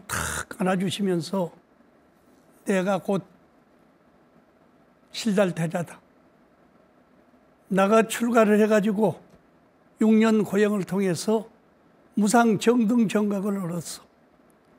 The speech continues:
아까 얘기했던 나무 타사 바가와또 아라하또 삼약삼 붓다사.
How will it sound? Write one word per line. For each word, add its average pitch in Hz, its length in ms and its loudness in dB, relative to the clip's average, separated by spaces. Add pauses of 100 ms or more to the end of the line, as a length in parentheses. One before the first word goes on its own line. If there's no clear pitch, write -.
(140)
아까 196 300 0
얘기했던 190 500 0
나무 185 320 2
타사 185 380 -2
바가와또 175 640 -2
아라하또 175 480 -2
삼약삼 170 640 -6 (400)
붓다사. 180 520 -2